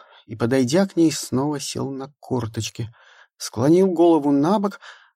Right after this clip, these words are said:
а потом резко схватил за горло, притягивая к себе. «Вот, значит, где ты прячешься, сучка! Еще и глухой прикидываешься! Пусти,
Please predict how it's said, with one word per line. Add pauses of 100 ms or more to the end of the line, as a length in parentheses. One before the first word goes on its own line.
а
потом
резко
схватил
за
горло,
притягивая
к
себе. (540)
«Вот,
значит,
где
ты
прячешься,
сучка! (720)
Еще
и
глухой
прикидываешься! (640)
Пусти,